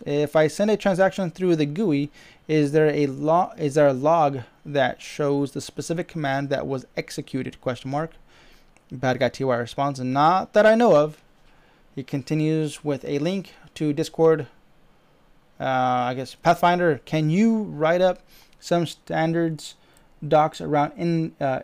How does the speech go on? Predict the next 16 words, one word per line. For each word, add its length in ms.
in, 280
int-, 340
integrating 800
this 340
into 240
Raven? 540
I 140
would 280
really 220
like 320
to 160
link 400
this 300
to, 200
into 260
Squawker 600